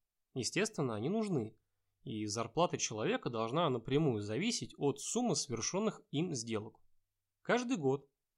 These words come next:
они стабильно повышаются, в зависимости от планов руководства и с поправкой на инфляцию. Но есть два серьёзных перегиба.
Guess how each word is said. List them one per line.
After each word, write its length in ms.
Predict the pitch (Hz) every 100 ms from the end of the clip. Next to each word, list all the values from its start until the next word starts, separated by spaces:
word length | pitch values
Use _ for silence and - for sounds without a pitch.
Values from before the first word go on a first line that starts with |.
| _
они 220 | 117 131
стабильно 460 | 214 147 123 202 214
повышаются, 840 | 208 240 - 131 104 98 - 139 - _ _ _ _ _
в 60 |
зависимости 640 | 135 202 180 127 113 - 110
от 140 | 104 _ _ _
планов 340 | - 139 110 -
руководства 800 | 110 135 262 285 - 208 196 165
и 440 | 185 202 156 110 -
с 100 | -
поправкой 580 | 135 - 180 180 127
на 60 | 123
инфляцию. 580 | 135 139 107 95 - - _ _ _ _ _ _ _ _ _ _
Но 80 | 120
есть 360 | 208 233 - -
два 640 | 143 117 127 240 294 285 226
серьёзных 580 | - 131 196 226 190 -
перегиба. 500 | 185 226 196 117